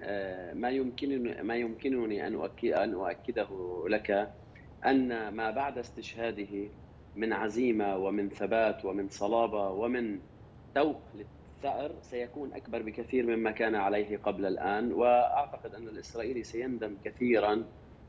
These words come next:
آه، لقيامه بهذه العملية، كما ندم كثيرًا عندما قام باغتيال السيد عباس الموسوي،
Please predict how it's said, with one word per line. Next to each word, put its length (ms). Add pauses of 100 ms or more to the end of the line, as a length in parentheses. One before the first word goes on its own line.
(120)
آه، 500
لقيامه 640
بهذه 460
العملية، 520
كما 380
ندم 320
كثيرًا 680
عندما 400
قام 320
باغتيال 480
السيد 280
عباس 360
الموسوي، 580